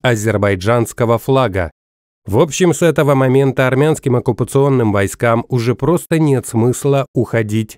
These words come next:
на мясо. С потерей центральных районов Карабаха произошёл коренной перелом ситуации,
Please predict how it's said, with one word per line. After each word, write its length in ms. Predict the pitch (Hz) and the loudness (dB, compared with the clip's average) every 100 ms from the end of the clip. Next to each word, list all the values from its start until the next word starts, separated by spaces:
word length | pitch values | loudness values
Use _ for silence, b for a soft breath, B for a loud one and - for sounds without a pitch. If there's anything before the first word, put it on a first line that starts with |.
| _ | _
на 180 | 107 110 | 0 2
мясо. 520 | 110 98 - 95 82 - _ _ _ _ | 2 0 -2 -6 -8 -10 _ _ _ _
С 80 | - | -8
потерей 460 | - 107 143 147 143 | -4 -2 0 0 0
центральных 680 | - 135 127 135 135 135 | 0 -2 0 0 2 0
районов 480 | 127 131 131 127 120 | 0 2 2 0 0
Карабаха 640 | - 113 107 123 123 123 117 _ | -2 0 2 0 2 0 -2 _
произошёл 580 | - 123 117 135 180 165 | 0 0 2 0 0 0
коренной 460 | 156 151 143 135 139 | 0 2 2 2 0
перелом 460 | 139 131 127 127 | 0 0 2 0
ситуации, 720 | - 135 123 101 - 110 101 | -2 -2 0 0 -2 -2 -2